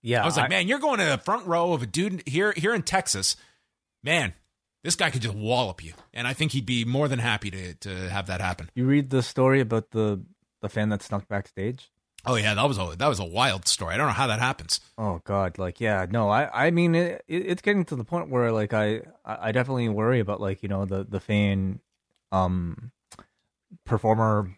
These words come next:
Speaker 1: interactions getting a little bit too close. So, um, you know, this seemed like it was all in good fun.
Speaker 2: Mm.
Speaker 1: But, uh, yeah, no, it's, uh, they, they're,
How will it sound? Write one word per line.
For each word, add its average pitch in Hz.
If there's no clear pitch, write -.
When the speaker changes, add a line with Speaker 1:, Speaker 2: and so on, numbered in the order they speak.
Speaker 1:
interactions 104
getting 104
a 95
little 101
bit 104
too 107
close. 101
So, 92
um, 101
you 208
know, 160
this 156
seemed 123
like 107
it 107
was 92
all 90
in 90
good 85
fun. 82
Speaker 2:
Mm. 92
Speaker 1:
But, 85
uh, 82
yeah, 104
no, 98
it's, 113
uh, 101
they, 131
they're, 120